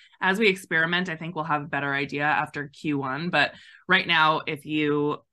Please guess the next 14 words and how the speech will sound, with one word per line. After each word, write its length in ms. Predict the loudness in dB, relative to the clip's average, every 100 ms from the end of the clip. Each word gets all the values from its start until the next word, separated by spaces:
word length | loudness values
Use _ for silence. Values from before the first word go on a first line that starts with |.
| _ _ -2
are 120 | 0
a 80 | 0
publisher 500 | -2 -4 -4 -2 -2
and 100 | -2
you 120 | -4
wanna 200 | -4 -6
publish 420 | -8 -6 -6 -6
content 640 | -6 -6 -6 -6 -6 -8 -12
more 340 | -8 -2 -2
frequently 640 | -2 -4 -6 -6 -8 -8 -6
than 240 | -6 -4
one 160 | -6 -6
a 60 |
month, 340 | -6 -4 -6